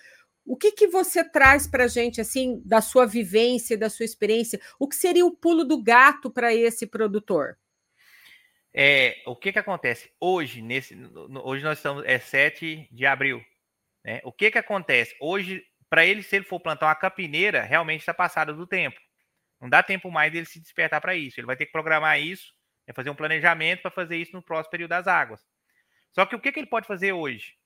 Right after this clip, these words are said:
Speaker 2: né? Por exemplo, ele separar alguma parte da fazenda, uma área que tenha um pânico, um capim de melhor qualidade, ele adubar e tentar col-, produzir um feno, uma silagem com esse capim,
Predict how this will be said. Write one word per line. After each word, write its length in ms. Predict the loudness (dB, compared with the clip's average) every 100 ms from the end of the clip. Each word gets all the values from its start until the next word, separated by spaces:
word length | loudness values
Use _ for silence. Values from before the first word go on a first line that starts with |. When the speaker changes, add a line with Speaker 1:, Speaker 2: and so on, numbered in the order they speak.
| _
Speaker 2:
né? 220 | -12 -12 _
Por 80 | -6
exemplo, 420 | -4 -4 -6 -12 _ _ _ _ _
ele 180 | -6 -6
separar 440 | -4 2 4 4
alguma 360 | 4 0 -8 -10
parte 480 | 0 4 4 2 -2
da 120 | -6
fazenda, 360 | -4 -6 -6 -2
uma 120 | 2
área 440 | 4 4 0 -8 -16
que 100 | -12
tenha 240 | -8 -8
um 80 | -10
pânico, 520 | -8 -4 -4 -6 -10
um 80 | -2
capim 300 | 0 0 -6
de 80 | -6
melhor 260 | -2 -2
qualidade, 720 | -2 -6 -4 0 2 0 -8 _ _ _ _ _ -8
ele 180 | -4 -2
adubar 440 | -4 2 4 4
e 20 |
tentar 280 | 2 -2 -2
col-, 220 | -4 -12
produzir 360 | -12 -12 -10 -12
um 100 | -10
feno, 300 | -4 -4 -4
uma 80 | -10
silagem 380 | -2 0 0
com 80 | -6
esse 120 | -6
capim, 380 | -4 -4 -8 -14